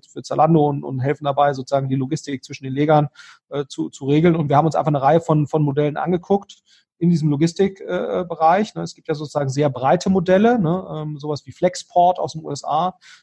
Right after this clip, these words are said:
die wirklich sagen, wir wollen alles in der Logistik, äh, letztendlich, ähm, revolutionieren und sind dann auch mit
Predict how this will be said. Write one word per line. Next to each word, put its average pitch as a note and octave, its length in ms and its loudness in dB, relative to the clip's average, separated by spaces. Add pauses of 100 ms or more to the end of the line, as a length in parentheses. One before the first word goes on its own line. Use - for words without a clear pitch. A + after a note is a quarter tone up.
(100)
die C#3+ 80 -10
wirklich D3 200 -6
sagen, D#3 240 4
wir C#3 120 2
wollen D3 200 2
alles D#3+ 480 2
in D3+ 160 -6
der C#3 100 2
Logistik, C#3+ 600 -4
äh, C#3+ 260 -10
letztendlich, D3 680 -10 (100)
ähm, B2+ 260 -14 (420)
revolutionieren D#3+ 800 2
und D3+ 200 -2
sind D3+ 160 -4
dann D3+ 120 -4
auch D#3 220 -4
mit C#3 320 -8